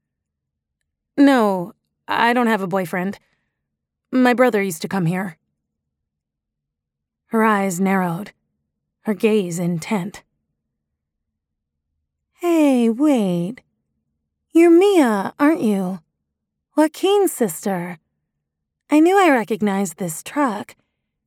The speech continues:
and you have the same eyes. Oh, honey, I'm so sorry.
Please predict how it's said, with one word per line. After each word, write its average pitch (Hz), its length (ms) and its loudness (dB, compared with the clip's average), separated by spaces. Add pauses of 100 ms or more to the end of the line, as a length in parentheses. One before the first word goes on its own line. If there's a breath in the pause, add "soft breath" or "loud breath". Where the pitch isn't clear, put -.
(140)
and 262 160 2
you 285 100 6
have 294 200 2
the 294 80 0
same 294 300 2
eyes. 269 600 0 (1080)
Oh, 247 320 0
honey, 220 480 0 (560)
I'm 262 80 2
so 349 240 0
sorry. 226 720 0